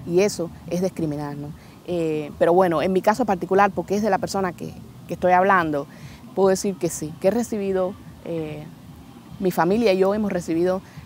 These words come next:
discriminación, porque nos han expulsado de los centros de trabajo cuando hemos decidido alzar nuestras voces, nos han allanado nuestra vivienda,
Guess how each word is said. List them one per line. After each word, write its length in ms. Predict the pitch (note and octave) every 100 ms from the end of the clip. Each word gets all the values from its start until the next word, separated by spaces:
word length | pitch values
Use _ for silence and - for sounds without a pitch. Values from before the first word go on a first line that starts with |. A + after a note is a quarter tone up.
| - - - -
discriminación, 920 | F3+ - F3 D#3 D3+ - F3+ F3 F3+ G#3 - - -
porque 520 | F3+ E3+ E3+ D#3 - G#3
nos 180 | G3
han 80 | G#3
expulsado 400 | A3 G#3+ G3 G#3
de 60 | G3
los 80 | F3+
centros 260 | G3 G3+
de 20 |
trabajo 500 | F#3 E3+ F3+ F3+ F3+ F#3+ - - - - - - - - -
cuando 560 | G3 F#3 F3 E3 D#3+ - - - -
hemos 180 | G3+
decidido 300 | G#3+ G3 F#3+
alzar 220 | F#3+ F#3+ F#3
nuestras 260 | F#3 F3
voces, 340 | F3+ F3 - F#3+ - - -
nos 160 | G3+ F#3
han 100 | G#3
allanado 380 | A3 G3 F#3+ G#3
nuestra 300 | F#3+ - F#3
vivienda, 560 | E3+ F3 F3 E3+ E3+